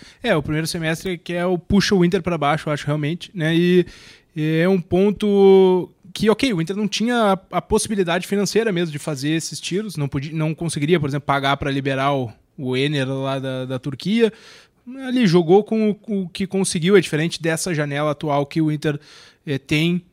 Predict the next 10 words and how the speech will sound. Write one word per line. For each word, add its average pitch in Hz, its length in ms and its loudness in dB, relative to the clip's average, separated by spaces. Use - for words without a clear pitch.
na 139 140 -6
teoria, 147 360 -2
pelo 147 180 -4
menos, 139 260 -6
o 143 60 -4
dinheiro 147 520 -2
da, 135 440 -4
da 143 280 -8
L 139 200 -2
F, 135 380 -6